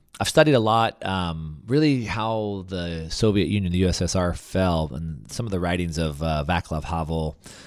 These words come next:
and, and, uh, mainly him. He was, uh, put in prison for three years for speaking out against the government, and then he became on, became the president of Czechoslovakia.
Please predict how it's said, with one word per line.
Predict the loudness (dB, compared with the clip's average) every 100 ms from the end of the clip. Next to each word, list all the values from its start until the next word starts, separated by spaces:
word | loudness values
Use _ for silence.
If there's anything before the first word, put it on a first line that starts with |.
| -18 -8
and, | -6 -6 -6
and, | -4 -4 -4
uh, | -4
mainly | -2 0 0 0
him. | 0 0 0 -2 -6
He | -4 -2
was, | -2 -2 -2
uh, | -2 0
put | 2 2
in | 2
prison | 0 0 0
for | -6
three | -6 -4 0
years | 0 0
for | -2 -4
speaking | -6 -6 -8 -4
out | -4 -2
against | -4 -6
the | -4
government, | -2 0 -2
and | -2 -2
then | -4 -4
he | -6
became | -6 -6 -4
on, | -4 -6 -8
became | -8 -6 -6
the | -6
president | 0 2 0 -4
of | -6
Czechoslovakia. | -8 -8 -8 -6 -6 -6 -8